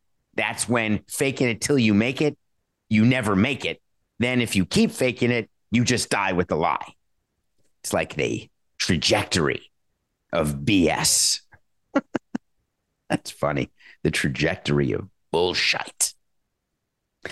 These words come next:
So Jazz is on the cover. They release it. There's press releases. There's media. Jazz is doing interviews.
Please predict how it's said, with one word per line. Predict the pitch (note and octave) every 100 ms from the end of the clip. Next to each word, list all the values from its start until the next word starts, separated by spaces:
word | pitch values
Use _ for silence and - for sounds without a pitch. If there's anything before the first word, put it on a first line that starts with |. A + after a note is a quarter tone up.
| - - -
So | -
Jazz | G2+ A#2+ B2+ C3 A#2
is | A2+ F#2+ D2+ - - _ _ G2+
on | A2
the | E2+
cover. | - C3 B2 A2+ G2 - _ _ _ -
They | F#2+
release | D#2+ E2 A2+ C3 -
it. | A2
There's | - C2
press | - - B2 B2+ -
releases. | A2+ A2+ - G#2+ F2+
There's | E2 B1+ -
media. | E2 A#2+ C#3 B2+ A#2 A2 G#2+ - _ _ -
Jazz | - A#2 A#2 A2
is | A2
doing | - F#2+ E2+ -
interviews. | D#3 D3 B2+ A#2+ A2+ A2 G#2+ - -